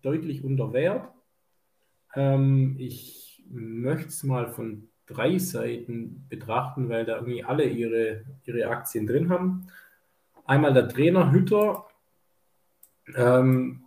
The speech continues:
irgendwie meiner Meinung nach nie richtig angekommen, ähm, keinen richtigen Spielstil gefunden, irgendwie da auch nix, nix weiterentwickelt. Funktionieren tut's eigentlich immer nur gegen Bayern,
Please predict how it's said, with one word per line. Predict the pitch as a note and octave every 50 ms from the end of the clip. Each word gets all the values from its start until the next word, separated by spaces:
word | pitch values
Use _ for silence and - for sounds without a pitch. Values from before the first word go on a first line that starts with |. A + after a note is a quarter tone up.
| _ _
irgendwie | - C#3+ D3+ D#3 D3 D3 C#3+ C#3 C3+
meiner | C#3 C3+ B2+ B2 B2+ C3+ C3+ C3+
Meinung | C3 B2+ B2+ C3 C3
nach | B2+ B2 A#2+ - -
nie | B2 B2 C#3+ E3+ G3 G3
richtig | F3+ F3+ D#3 C3+ - D3 C3 C3
angekommen, | C#3 D3+ F3 F3+ F#3 F3 - F3+ F#3 F3+ F3+ F#3 F#3 F3+ - - - - - _ _ -
ähm, | B2+ B2+ C3 C3+ C3 C3 C3+ C3 B2+ B2+ B2+ C3+ C#3 C3+ - - _ _ _ _ _ _ _ _ _ _ -
keinen | - - C3 C#3 D3+ D3 C3+
richtigen | C3+ E3+ - F3 - D3+ C#3 C3+ C3+ C3+ C3 B2 B2 A#2+ A#2+ - - _ _ _ _ _
Spielstil | - - - - - - - - _ _ _ - D#3 F3+ F#3+ F#3 E3+ - - - D#3+ D#3 C#3 C3+
gefunden, | B2+ B2 - - D#3 E3+ F#3 F3+ F3 F3 E3+ E3+ - - - _ _ - - - - - - _ _ -
irgendwie | C3+ C3+ C#3
da | C3 C3 -
auch | B2 B2
nix, | A#2+ C3+ C3 C3+ - - - -
nix | C#3 C3+ C3 C3 - A#2+
weiterentwickelt. | C3 C#3+ F3 F#3 F#3 D#3 D#3 D#3 D#3 D#3+ E3 E3 E3+ E3+ E3+ E3 D#3+ D#3+ D#3+ - -
Funktionieren | - - - C#3 C3 - - C3 C3+ D#3 E3 D3
tut's | - C#3+ C#3+ C#3 - -
eigentlich | D3 C#3+ C#3 C3+ - -
immer | C#3 D3 D3
nur | C3+ C3+ C#3 C3+
gegen | C3 B2 A#2+ A#2 A2+ G#2+
Bayern, | A#2 B2+ D#3 F3+ F#3+ F#3 F#3 F#3 F#3 F#3 - -